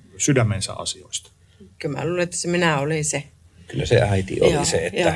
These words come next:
Speaker 3: enempi me, me puhuttiin enempi, voisiko sanoa, miesten asioista.
Speaker 2: Käytännön
Speaker 3: Mm.
Speaker 2: asioista.
Speaker 3: Käytännön
Speaker 2: Niin,
Speaker 3: asioista
Speaker 2: kyllä.
Speaker 3: ja näistä. Mut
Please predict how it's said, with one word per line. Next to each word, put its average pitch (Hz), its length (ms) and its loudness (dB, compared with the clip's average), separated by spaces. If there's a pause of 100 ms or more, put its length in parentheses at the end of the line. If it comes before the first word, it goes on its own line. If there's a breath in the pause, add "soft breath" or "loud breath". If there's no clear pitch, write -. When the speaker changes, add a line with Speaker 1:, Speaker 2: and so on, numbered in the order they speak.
(140)
Speaker 3:
enempi 107 340 4
me, 117 280 2
me 123 220 2 (160)
puhuttiin 117 460 2
enempi, 104 420 2 (560)
voisiko 95 360 -2
sanoa, 101 300 0
miesten 110 460 2
asioista. - 300 -14
Speaker 2:
Käytännön 151 440 -2
Speaker 3:
Mm. - 60 -10
Speaker 2:
asioista. 117 160 4
Speaker 3:
Käytännön 101 360 0
Speaker 2:
Niin, 92 120 -2
Speaker 3:
asioista 98 400 -4
Speaker 2:
kyllä. 104 100 -10
Speaker 3:
ja 101 40 -6
näistä. 104 320 -8
Mut - 120 -20